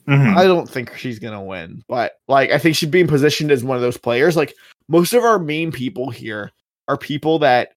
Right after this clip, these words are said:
Speaker 2: honestly, their first time ago, they won,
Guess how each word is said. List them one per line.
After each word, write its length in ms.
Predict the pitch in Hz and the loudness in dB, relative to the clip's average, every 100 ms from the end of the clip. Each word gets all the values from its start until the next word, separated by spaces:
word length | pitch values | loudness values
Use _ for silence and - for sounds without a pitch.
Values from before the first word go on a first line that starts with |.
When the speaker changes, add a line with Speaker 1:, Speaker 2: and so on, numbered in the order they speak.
| - | -2
Speaker 2:
honestly, 600 | 135 151 180 190 202 202 | 0 0 -2 -4 -4 0
their 180 | 175 143 | 2 2
first 260 | 147 143 | -2 -2
time 180 | 147 156 | -2 -2
ago, 580 | 151 139 156 170 185 - _ _ _ | -2 0 2 2 -2 -10 _ _ _
they 160 | - 139 | -4 -2
won, 540 | 120 123 165 233 254 | 0 0 0 -2 -6